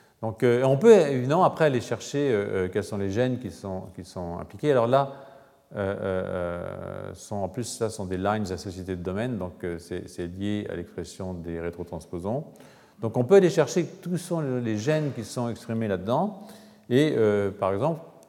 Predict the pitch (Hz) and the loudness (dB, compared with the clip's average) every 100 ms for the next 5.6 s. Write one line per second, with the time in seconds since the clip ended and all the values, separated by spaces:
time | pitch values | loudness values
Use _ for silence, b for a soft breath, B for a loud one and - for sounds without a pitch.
0 | _ - 101 123 107 95 92 92 95 98 | _ -6 0 0 0 0 -2 -2 -2 -2
1 | 98 - 90 90 90 - - - 87 95 | -2 -2 -4 -2 -2 -6 -14 -14 -8 -4
2 | 107 101 90 82 95 87 85 82 123 123 | -4 -6 -8 -8 -8 -8 -8 -8 -8 -8
3 | 98 98 92 - 87 - - - - - | -12 -12 -12 -10 -10 -12 -14 -14 -14 -16
4 | - 87 90 92 92 82 107 104 92 92 | -12 -10 -6 -4 -4 -6 -6 -6 -6 -6
5 | 90 82 87 95 135 | -8 -10 -6 -6 -6